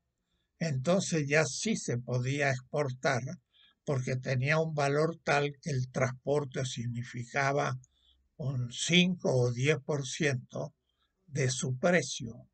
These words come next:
Entonces, la determinación estética valorizaba el producto. Pero me estoy un poco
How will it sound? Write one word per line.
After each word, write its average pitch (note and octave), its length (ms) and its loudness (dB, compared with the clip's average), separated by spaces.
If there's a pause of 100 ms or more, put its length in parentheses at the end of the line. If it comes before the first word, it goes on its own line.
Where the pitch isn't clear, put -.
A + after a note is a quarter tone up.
(160)
Entonces, D3+ 840 -2 (380)
la D3+ 200 2
determinación C3 1160 0
estética B2+ 1040 -2 (460)
valorizaba C3 1300 0
el B2+ 200 -4
producto. D#3 540 2 (540)
Pero F3+ 200 8
me F3+ 120 8
estoy A#3+ 420 12 (120)
un F3 280 0
poco D#3+ 500 2